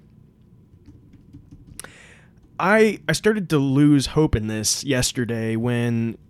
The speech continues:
Star Wars had not said a word about this trailer.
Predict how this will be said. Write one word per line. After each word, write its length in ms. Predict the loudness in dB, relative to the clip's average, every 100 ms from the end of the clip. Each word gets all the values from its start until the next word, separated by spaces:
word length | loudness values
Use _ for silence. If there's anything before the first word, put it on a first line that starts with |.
| _ -8
Star 260 | 0 2
Wars 220 | 4 2
had 160 | 0 -2
not 180 | -4 -4
said 200 | -4 -4
a 60 |
word 440 | -4 0 0 0 -4
about 320 | -6 -8 -8
this 140 | -10
trailer. 500 | -8 -8 -8 -10 -16